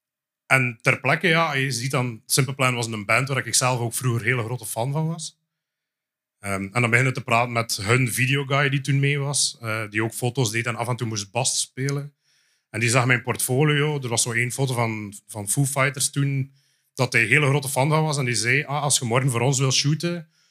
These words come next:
maak gewoon dat je een paar foto's na de show klaar hebt en dan delen we die op socials." En dan die twee shows gedaan, Simple Plan, die foto's gebruikt. Hij heeft me toen uitgenodigd om ook nog eens een show te doen in Nederland, een week daarna,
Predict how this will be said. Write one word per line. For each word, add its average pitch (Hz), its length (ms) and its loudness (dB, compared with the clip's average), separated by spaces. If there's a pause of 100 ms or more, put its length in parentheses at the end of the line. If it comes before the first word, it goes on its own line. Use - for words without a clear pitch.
(160)
maak 120 200 2
gewoon 135 180 2
dat 139 100 4
je 127 60 2
een - 60 -2
paar 127 180 4
foto's 135 300 0
na 127 120 2
de 123 80 0
show 120 220 0
klaar 127 240 2
hebt 135 120 -4
en 120 60 -4
dan 113 160 -4 (100)
delen 113 200 -4
we 113 80 -6
die 110 120 -6
op 107 100 -8
socials." 117 680 -4 (640)
En 98 100 -10
dan 107 360 -2
die 107 140 -6
twee 113 180 0
shows 120 360 2
gedaan, 135 400 0
Simple 117 300 -2
Plan, 117 340 0
die 101 120 -8
foto's 123 320 -2
gebruikt. 139 600 -4 (640)
Hij 139 100 2
heeft 127 120 4
me 139 80 0
toen 143 160 4
uitgenodigd 139 600 4
om 123 140 2
ook 123 80 -2
nog 127 120 -2
eens 113 140 -2
een 113 100 -6
show 127 240 2
te 131 60 -12
doen 113 140 -6
in 107 120 -2
Nederland, 165 640 0
een 135 100 0
week 139 220 2
daarna, 143 520 -2